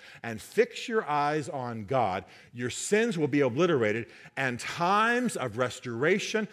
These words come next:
of what has been lost will be given to you.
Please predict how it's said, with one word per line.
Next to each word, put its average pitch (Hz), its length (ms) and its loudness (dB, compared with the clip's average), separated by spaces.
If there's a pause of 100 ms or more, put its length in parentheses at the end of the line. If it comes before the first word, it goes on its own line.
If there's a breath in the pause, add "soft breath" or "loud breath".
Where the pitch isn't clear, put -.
(220 loud breath)
of 117 180 -2
what 147 200 2
has 135 340 -6
been 117 260 -8
lost 104 720 -8 (840)
will 113 140 -8
be 110 160 -10
given 107 300 -6
to 92 120 -14
you. 85 200 -12